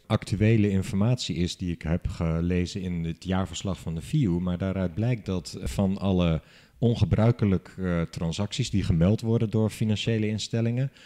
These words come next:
slechts tien procent verdacht verklaard wordt. Slechts tien procent daarvan komt dan weer een case van.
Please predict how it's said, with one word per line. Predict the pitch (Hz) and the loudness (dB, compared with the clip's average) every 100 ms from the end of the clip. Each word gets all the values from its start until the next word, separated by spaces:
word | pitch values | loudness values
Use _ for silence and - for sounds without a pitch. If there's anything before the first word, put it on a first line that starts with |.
| - _ | -20 _
slechts | - 113 101 - | -2 -2 -2 -4
tien | 120 131 | 0 2
procent | 120 104 - 101 90 - | 2 0 0 0 0 -6
verdacht | - 80 82 82 - | -12 -8 -8 -8 -12
verklaard | - - 113 107 101 | -12 -8 -4 -4 -4
wordt. | 107 120 - | -4 -4 -6
Slechts | - 90 - _ - _ - | -4 -4 -4 _ -20 _ 2
tien | 131 123 | 4 4
procent | 104 101 85 71 | 2 0 -4 0
daarvan | 95 117 110 98 85 80 73 | 2 4 2 0 -2 -2 -4
komt | 104 92 | -4 -4
dan | 87 85 | -4 -4
weer | 85 80 76 - | -2 -4 -6 -8
een | 85 | -6
case | 90 104 110 | -4 -4 -4
van. | - 113 117 | -6 -4 -4